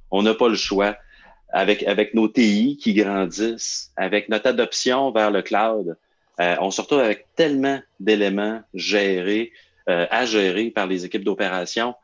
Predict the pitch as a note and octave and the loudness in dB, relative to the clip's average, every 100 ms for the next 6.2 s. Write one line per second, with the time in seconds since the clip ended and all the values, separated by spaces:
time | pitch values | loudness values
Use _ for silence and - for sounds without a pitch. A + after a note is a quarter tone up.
0 | _ _ _ F#2 F2+ - - B2+ A2 G#2+ | _ _ _ 0 2 -2 0 0 0 -4
1 | - A#2 G#2+ G2 F#2+ G2 E2+ E2 G#2+ G#2+ | -2 -2 0 -2 -2 -4 -4 -4 -6 -6
2 | A#2+ _ _ - - A#2 A2+ F#2+ _ _ | -8 _ _ -12 -2 0 -2 -4 _ _
3 | B2 A2 - A#2+ B2 A2 G2 G2 F#2+ G#2+ | -2 -2 0 0 0 -2 -6 -4 0 0
4 | G2 G2 - A2+ G2 E2+ A2 G#2 F#2 G2 | 0 -4 -6 -4 -4 -2 -2 0 -2 -2
5 | G2 _ _ _ _ F2 E2 E2 D#2+ F2 | -6 _ _ _ _ -4 -2 -4 -4 -2
6 | F#2+ | -2